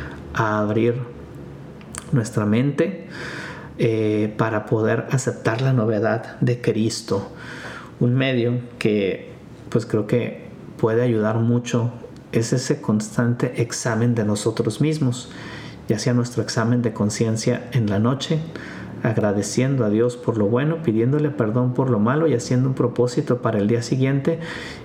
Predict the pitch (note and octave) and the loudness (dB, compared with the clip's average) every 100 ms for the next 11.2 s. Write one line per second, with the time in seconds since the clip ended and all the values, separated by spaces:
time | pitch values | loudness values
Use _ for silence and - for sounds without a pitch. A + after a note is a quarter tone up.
0 | - C#3+ C#3 - C3 D#3 E3 F3+ F#3 F3 | 0 2 2 2 0 2 2 2 0 0
1 | F3 D#3+ D#3 D3+ D#3+ D#3 D#3+ D#3 D#3 D#3 | 2 2 2 4 2 2 2 2 0 -2
2 | - - C3+ C#3 C#3+ C#3 C3+ - D3+ - | -6 -2 0 2 2 2 2 0 -2 -4
3 | - - - B2+ B2 B2+ A#2+ C3+ E3 E3 | -16 -14 0 0 2 2 2 2 2 0
4 | - - - - - - - - B2 D#3 | -4 -12 -16 -16 -16 -16 -6 0 0 0
5 | D3+ D3+ C#3+ - A#2 - E3+ D#3+ D3+ - | 0 0 0 0 0 0 0 0 0 0
6 | A#2+ A#2 A2+ D3+ F#3 G3 C3 B2 D3 D3+ | 0 0 0 2 2 2 0 0 0 0
7 | D#3 A#2+ - G#2+ - C3+ - - A#2+ B2 | 0 -2 0 -2 0 -2 -2 -2 0 2
8 | C3+ A#2+ B2+ - - - - - - - | 4 2 0 -2 -10 -14 -14 -14 -14 -6
9 | - A#2+ A#2 G#2+ B2 D#3+ D#3 D3+ D3+ C#3 | 0 2 2 2 0 0 2 2 2 0
10 | A#2 C3+ C#3+ C#3+ G#2+ A#2+ B2+ - B2 B2 | 0 0 0 0 2 2 0 -2 0 0
11 | - | -4